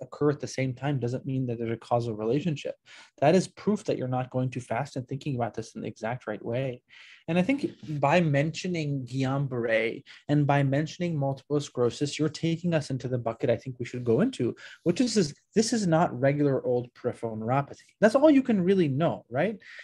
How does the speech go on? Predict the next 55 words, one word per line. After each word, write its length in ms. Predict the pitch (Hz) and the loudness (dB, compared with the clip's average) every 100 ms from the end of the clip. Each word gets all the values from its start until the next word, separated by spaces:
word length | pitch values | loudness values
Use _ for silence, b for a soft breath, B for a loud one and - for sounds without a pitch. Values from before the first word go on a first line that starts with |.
| B | B
And 140 | 180 196 | 0 2
I 80 | 180 | 2
think 260 | 262 294 | 0 0
that 140 | 190 160 | 0 0
the 80 | |
story 420 | 147 - 170 185 180 | -4 -2 0 2 0
here 400 | - 135 123 - | -2 -2 -2 -4
is, 360 | 123 117 117 - | -6 -6 -8 -8
um, 320 | 127 120 117 - _ B B B _ 151 | -4 -2 -4 -10 _ B B B _ 4
very 220 | 165 165 165 | 4 2 0
compelling 400 | 131 143 143 147 147 | -2 0 0 0 0
and 120 | 151 165 | 0 0
not 140 | 185 185 | 0 0
compelling 340 | 165 165 165 | 0 0 -2
for 160 | 160 143 | 0 0
a 60 | 123 | 2
vascular 480 | 127 147 - 120 | 0 -2 -4 -6
cause. 320 | 117 120 110 - | -4 -6 -6 4
So 100 | 180 | 6
we're 180 | 240 | 8
in 40 | 247 | 6
that 220 | 214 - | 4 4
fancy 220 | 202 196 185 | 0 0 -2
smancy 300 | 175 170 156 | -2 -2 0
neurologic 440 | 143 131 143 139 - | 2 2 0 -2 -2
bucket, 280 | 208 - - | -4 -6 -2
as 160 | 180 190 | 0 2
you 80 | 185 | 0
alluded 280 | 202 311 - | 2 0 -2
to. 160 | - - B B B - | -10 -12 B B B -4
And 80 | 170 | 0
the 100 | 175 202 | 2 2
way 100 | 254 | 2
you 160 | 277 | 0
made 280 | 175 170 151 | 0 -2 -2
the 160 | 143 - | -8 -2
case 160 | 170 185 - | -4 -4 -6
for 80 | 120 | -2
that 160 | 117 | -2
is 160 | 117 - | -4 -6
superb 480 | 123 - 143 180 135 | -10 -2 2 4 2
that 200 | 131 - 143 | 0 0 0
I 40 | 175 | 0
don't, 160 | 190 - _ 139 | -2 -8 _ -2
I 20 | 165 | 0
don't 180 | 190 185 | 0 -2
think 140 | 165 - - | -4 -6 -2
I 80 | 160 | 0
need 160 | 180 | 0
to 120 | 151 - | -4 -4
spend 200 | 139 127 | -4 -2
any 180 | 135 123 127 | -4 -4 -2
time 160 | 127 123 | -4 -2
to, 80 | 123 117 b b b _ | -4 -4 b b b _
uh, 220 | 127 117 | -4 -2